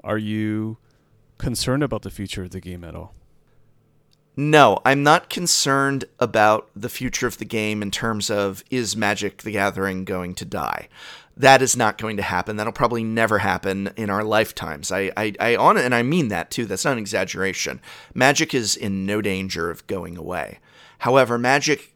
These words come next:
Speaker 2: is, like all of us, changing every day. You are not the same person tomorrow as you, uh, were, were yesterday. And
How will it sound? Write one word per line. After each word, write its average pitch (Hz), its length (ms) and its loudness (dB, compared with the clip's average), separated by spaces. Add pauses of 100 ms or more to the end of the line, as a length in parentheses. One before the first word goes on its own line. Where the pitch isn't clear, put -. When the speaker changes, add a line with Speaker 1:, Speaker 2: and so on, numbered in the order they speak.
Speaker 2:
is, 113 440 0
like 107 180 -2 (100)
all 160 280 4
of 90 100 0
us, - 480 -2
changing 107 560 -2
every 98 240 -6
day. 113 320 2 (460)
You 123 240 -2
are 160 60 10
not 139 160 4
the 131 60 -4
same 110 240 -2
person 104 340 4
tomorrow 98 420 -2
as 87 180 -4
you, 92 280 -8 (100)
uh, 85 400 -4
were, 104 360 -6
were 104 280 -4
yesterday. 101 640 -2 (580)
And 110 400 4